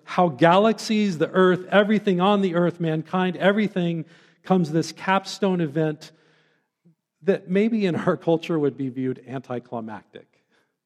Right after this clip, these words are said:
We think everything happened in this, by six days, it was all done,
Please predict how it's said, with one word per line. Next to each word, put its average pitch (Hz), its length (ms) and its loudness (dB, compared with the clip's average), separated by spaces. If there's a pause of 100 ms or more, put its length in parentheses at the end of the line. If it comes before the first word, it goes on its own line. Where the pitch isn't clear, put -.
(840)
We 220 160 2
think 208 240 0
everything 208 440 2
happened 160 480 -4
in 139 160 -4
this, - 380 -10
by 143 320 -2
six - 420 -8
days, 156 360 0
it 147 100 -12
was 143 140 -8
all 190 340 2
done, 160 480 -2